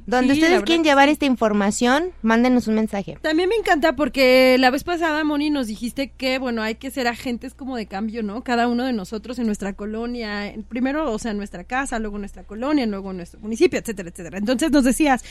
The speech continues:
Speaker 2: "Vengan acá a Zero Waste para que vean cómo hacer y cómo llevar todo este movimiento a su casa, a su colonia".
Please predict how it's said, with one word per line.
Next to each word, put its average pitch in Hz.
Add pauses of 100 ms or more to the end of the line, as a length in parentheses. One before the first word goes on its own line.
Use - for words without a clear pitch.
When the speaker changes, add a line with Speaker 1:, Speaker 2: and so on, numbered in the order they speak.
(340)
Speaker 2:
"Vengan 359 (100)
acá 262
a 220
Zero 302
Waste 254 (340)
para 254
que 262
vean 285 (120)
cómo 285
hacer 247
y 233
cómo 269
llevar 247
todo 269
este 302
movimiento 240
a 226
su -
casa, 226
a -
su 226
colonia". 226